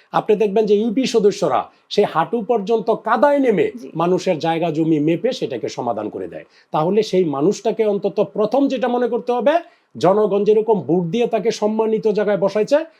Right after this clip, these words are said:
Speaker 1: সরকারকে চিন্তা করতে হবে যে, যে জন আকাঙ্ক্ষা পূরণের জন্য এই মাধ্যমটাকে আমিও আমার যথাযথভাবে কাজে লাগাতে হবে। তাহলেই সেটি
Speaker 2: বর্তমান
Speaker 1: সম্ভব।
Speaker 2: তো একটা, মানে, একটা, আহ, পরিবর্তিত পরিস্থিতিতে,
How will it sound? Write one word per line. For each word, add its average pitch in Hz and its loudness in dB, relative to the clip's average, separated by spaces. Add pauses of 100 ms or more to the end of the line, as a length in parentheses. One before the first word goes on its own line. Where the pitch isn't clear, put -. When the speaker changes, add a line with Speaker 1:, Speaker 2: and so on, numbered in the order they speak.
Speaker 1:
সরকারকে 214 0
চিন্তা 202 -2
করতে 190 -2
হবে 208 0
যে, 175 -2
যে 143 2
জন 156 0
আকাঙ্ক্ষা 180 0
পূরণের 220 0
জন্য 240 -2 (380)
এই 233 2
মাধ্যমটাকে 190 0
আমিও 170 2 (200)
আমার 131 -4
যথাযথভাবে 147 -2
কাজে 120 -2
লাগাতে 98 -4
হবে। 82 -12
তাহলেই 294 0
সেটি 330 -4
Speaker 2:
বর্তমান 330 -4
Speaker 1:
সম্ভব। 330 -6
Speaker 2:
তো 330 0
একটা, 294 -2
মানে, 226 -8
একটা, 220 -8 (760)
আহ, 220 -8 (160)
পরিবর্তিত 320 -2
পরিস্থিতিতে, 247 -8